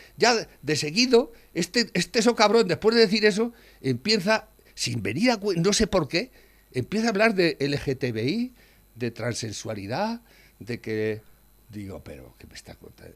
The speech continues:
O sea, me estás diciendo, socabrón,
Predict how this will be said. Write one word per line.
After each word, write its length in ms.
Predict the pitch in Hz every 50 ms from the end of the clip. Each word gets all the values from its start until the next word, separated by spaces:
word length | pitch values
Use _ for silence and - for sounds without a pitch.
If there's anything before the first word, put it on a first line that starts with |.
| _ _ _
O 60 | -
sea, 240 | - - 120 135 -
me 160 | - 113 110 110
estás 260 | - - - 160 180
diciendo, 560 | 180 214 143 - 180 196 202 202 208 254 254 226
socabrón, 720 | - - - - 131 - - 127 117 104 127 180 240 254